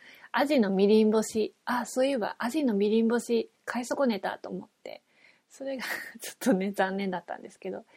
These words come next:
ね。ちょっと買えばよかったなっていう感じなんですけど、次回行った時は、うん、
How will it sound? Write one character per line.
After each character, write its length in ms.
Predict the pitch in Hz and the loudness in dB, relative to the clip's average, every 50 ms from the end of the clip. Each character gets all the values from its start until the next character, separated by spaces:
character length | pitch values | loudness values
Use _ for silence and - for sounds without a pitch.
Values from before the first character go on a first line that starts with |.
| - - - - - - - - _ _ _ _ _ _ _ _ - | -20 -20 -20 -20 -20 -20 -20 -20 _ _ _ _ _ _ _ _ -6
ね。 420 | 196 196 196 196 202 214 233 262 _ _ _ _ _ _ _ _ _ _ _ _ _ _ _ _ | -4 -4 -2 -4 -6 -8 -10 -14 _ _ _ _ _ _ _ _ _ _ _ _ _ _ _ _
ち 40 | _ | _
ょ 180 | _ _ - - | _ _ -16 -12
っ 20 | |
と 0 | - | -10
買 220 | - - - 190 185 | -8 -6 -6 -4 -6
え 20 | |
ば 100 | 185 - | -6 -6
よ 100 | - - - | -10 -10 -10
か 120 | - - | -10 -12
っ 40 | - - | -10 -10
た 120 | 185 190 | -8 -6
な 180 | 233 294 339 330 | -4 -4 -4 -6
っ 40 | |
て 120 | - 247 196 | -6 -4 -4
い 40 | 180 | -4
う 40 | |
感 200 | 190 - 175 175 | -6 -8 -10 -12
じ 120 | - - 185 | -12 -12 -14
な 120 | 185 - | -14 -14
ん 60 | - | -16
で 100 | - - | -16 -18
す 80 | - - | -20 -18
け 120 | - - | -18 -18
ど、 80 | - - - - | -18 -18 -14 -10
次 140 | - 226 | -8 -6
回 260 | - 214 180 156 156 156 | -4 -4 -4 -4 -6 -8
行 20 | |
っ 40 | - | -10
た 120 | - - | -12 -12
時 300 | - - 170 - - - | -10 -12 -14 -12 -12 -12
は、 120 | - - - _ - - - - - _ _ _ _ _ - | -12 -12 -12 _ -20 -20 -20 -20 -20 _ _ _ _ _ -10
う 80 | - 202 | -8 -8
ん、 260 | 175 170 180 196 | -8 -8 -10 -14